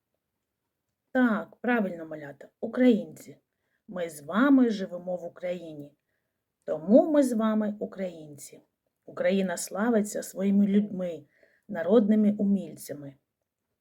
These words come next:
Важливе місце в житті українського народу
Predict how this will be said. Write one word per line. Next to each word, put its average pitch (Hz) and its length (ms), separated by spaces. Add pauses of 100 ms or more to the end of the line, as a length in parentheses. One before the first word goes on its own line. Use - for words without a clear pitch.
(120)
Важливе 208 500
місце 254 520
в - 220 (180)
житті 214 480
українського 202 560
народу 226 600